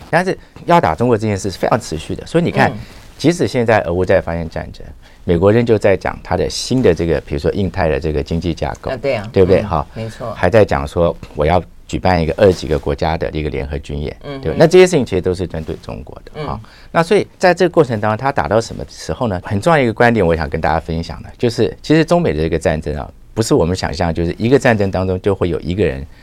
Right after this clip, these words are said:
Speaker 1: 呃，在一个战争当中一定会有一方落败，不会的，在这个战争当中是一个双赢的。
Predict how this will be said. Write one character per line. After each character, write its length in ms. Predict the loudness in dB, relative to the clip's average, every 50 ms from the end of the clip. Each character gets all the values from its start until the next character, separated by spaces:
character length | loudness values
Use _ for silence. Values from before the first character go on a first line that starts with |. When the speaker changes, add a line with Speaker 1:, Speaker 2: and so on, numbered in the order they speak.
| -20 -20 -20 -20 -10 -8
Speaker 1:
呃， 200 | -8 -8 -8 0
在 140 | 4 6 6
一 40 | 6
个 60 | 6
战 120 | 4 2 2
争 120 | 2 0
当 180 | 0 0 0 0
中 120 | -2 -4
一 100 | -4 -2
定 120 | -2 -2
会 140 | -2 0 -2
有 60 | -2
一 120 | -2 -4 -4
方 240 | -2 0 0 0 0
落 200 | 0 -2 -2 -4
败， 160 | -8 -12 -12 -12 -16 -20 -20 -20 -20 -20 -20 -4 -2
不 80 | 2
会 160 | 4 4 4 4
的， 140 | 2 -2 -8 -16 -20 -4
在 140 | 0 2 6
这 60 | 6
个 60 | 6 6
战 140 | 4 2
争 160 | 0 0 -2 -2
当 160 | -2 -2 -2
中 140 | -2 -4 -4
是 140 | -4 -2
一 20 | -2
个 80 | -2
双 280 | -2 0 0 0 0 0
赢 140 | -2 -6 -10 -14
的。 140 | -14 -16 -16